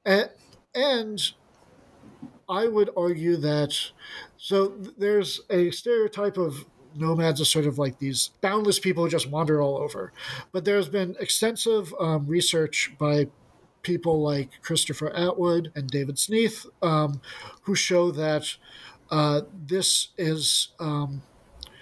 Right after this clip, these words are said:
certainly not true in Mongolia, where since the Mongol Empire and probably before, people lived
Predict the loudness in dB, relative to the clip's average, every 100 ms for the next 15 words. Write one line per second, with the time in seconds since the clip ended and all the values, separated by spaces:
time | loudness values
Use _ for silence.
0 | -16 -2 2 2 2 2 0 0 0 2
1 | 2 0 -4 -2 0 0 2 2 2 -2
2 | -8 -2 -2 2 2 2 2 0 0 4
3 | 4 4 0 -4 -2 0 -2 -2 -4 2
4 | 2 4 2 0 0 -4 2 4 4 0
5 | -4 -12 -14 -14 -8 -4 0 2 2 0
6 | -6 -4 2 2 2